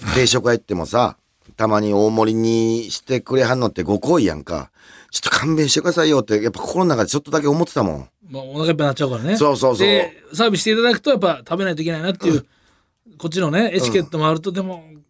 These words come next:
Speaker 2: 残さ、もうじゃあこれ食べなっていうミッションになっちゃうっていうね。
Speaker 1: そう、これが何回もありすぎてねじ曲がってきたなってやっぱ思った。あ、それでも。
Speaker 2: そもそもの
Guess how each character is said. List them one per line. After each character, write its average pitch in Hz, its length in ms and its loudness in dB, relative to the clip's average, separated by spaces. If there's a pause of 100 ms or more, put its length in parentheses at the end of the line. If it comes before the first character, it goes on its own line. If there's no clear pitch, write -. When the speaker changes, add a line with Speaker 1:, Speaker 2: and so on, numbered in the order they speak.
(140)
Speaker 2:
残 175 240 -6
さ、 202 220 -2
も 196 160 2
う - 20 -8
じ 170 100 0
ゃ 185 40 4
あ - 20 2
こ 190 140 0
れ 175 80 0
食 190 100 2
べ 240 80 4
な 220 120 4
っ - 40 -16
て - 80 -4
い 160 40 0
う - 20 0
ミ 190 60 4
ッ - 20 0
シ - 120 -4
ョ 160 40 -2
ン - 20 -2
に 143 40 -4
な 131 40 -6
っ - 60 -10
ち - 100 -16
ゃ 127 40 -8
う - 20 -8
っ - 20 -10
て - 100 -8
い 104 60 -6
う - 40 -6
ね。 - 60 -12
Speaker 1:
そ - 60 -18
う、 - 20 -20
こ - 100 -12
れ 147 80 -6
が 143 80 -4
何 185 360 -2
回 254 300 -2
も 170 160 4
あ 131 40 4
り 135 140 2
す - 220 -2
ぎ 131 120 -4
て 131 220 0
ね 110 160 4
じ 147 160 2
曲 185 160 2
が 208 60 2
っ 214 80 -4
て - 100 -6
き - 80 -10
た 160 340 0 (300)
な 160 180 0
っ - 60 -12
て 98 120 -8
や 104 40 -4
っ - 40 -8
ぱ 92 140 -4
思 92 220 2
っ - 40 -2
た。 - 180 -20 (800)
あ、 98 180 -6 (400)
そ 151 160 -8
れ 220 140 2
で 226 100 2
も。 202 60 4
Speaker 2:
そ 233 60 4
も 285 140 4
そ 311 140 2
も 311 140 4
の 294 160 4